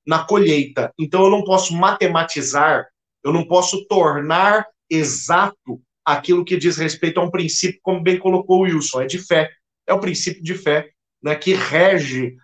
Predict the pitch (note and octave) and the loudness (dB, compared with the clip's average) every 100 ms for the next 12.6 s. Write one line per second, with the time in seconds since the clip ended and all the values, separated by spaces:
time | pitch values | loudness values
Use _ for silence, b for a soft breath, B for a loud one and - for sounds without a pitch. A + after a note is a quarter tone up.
0 | b A#2+ B2+ D3 D3 C#3+ C#3+ C#3+ B2+ A2 | b -4 0 0 2 2 2 0 -2 -2
1 | - - C4+ G#3 B3 C4 - - - - | -6 -2 0 2 0 0 -2 -4 -8 -6
2 | D3+ E3 F#3+ G3 F3 F#3 A#3 A3 G#3 G3+ | -4 -4 -2 -2 0 0 0 0 0 0
3 | F#3+ E3 F3+ F3 E3 E3 E3 D#3+ D#3 D#3 | 0 0 0 0 0 -2 -2 -4 -2 -2
4 | - D#3 D3 - b b D3 D3 E3+ D#3 | 0 0 0 -2 b b -4 0 2 4
5 | D#3 D#3 E3 D#3+ D3 C#3+ D#3 D#3+ - E3+ | 4 4 2 2 4 2 2 2 2 -2
6 | D#3 - C3 - - - _ _ _ G#3 | -2 0 0 0 -6 -10 _ _ _ -2
7 | A#3 C#4 - G#3 - F#3 F3+ - D#3 D3+ | 0 0 -2 -8 -8 -6 -6 0 2 2
8 | - D3+ D#3+ F#3 F3+ E3 D3 C3 D#3+ D3 | 0 -2 0 2 0 0 -4 0 0 0
9 | G#3 A#3 F#3 C#3 D3 A#3 B3+ A#2+ - _ | -4 -8 -6 -4 -4 -6 -6 -12 -20 _
10 | _ D3 D3+ F3 - - E3+ E3 D#3 E3+ | _ 0 4 2 2 2 2 2 2 0
11 | E3 D#3 F3 E3+ G3 A#3 E3+ D#3 C#3+ - | 0 0 0 2 0 2 2 2 -4 -8
12 | D3 C#3 C#3+ C3 A2 - | -6 -8 -6 -4 -4 -6